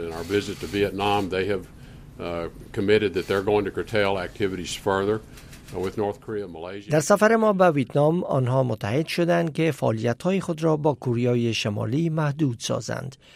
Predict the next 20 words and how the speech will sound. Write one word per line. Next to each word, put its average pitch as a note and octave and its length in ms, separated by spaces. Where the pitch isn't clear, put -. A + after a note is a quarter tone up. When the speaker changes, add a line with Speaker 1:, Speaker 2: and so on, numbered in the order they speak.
Speaker 2:
مالزیا D3+ 480
نشان D#3+ 280
داده D3+ 220
است D3 240
که C#3 200
محدودیت B2 800
وضع C3+ 340
کرده A#2+ 340
است. A#2+ 260
سنگاپور A#2 800
و A#2+ 100
فیلیپین C#3 540
تمام E3+ 420
تجارت C3 540
را C#3+ 120
با C3 160
کوریای A2+ 580
شمالی G#2+ 580
قطع E3+ 260
کرده E3 380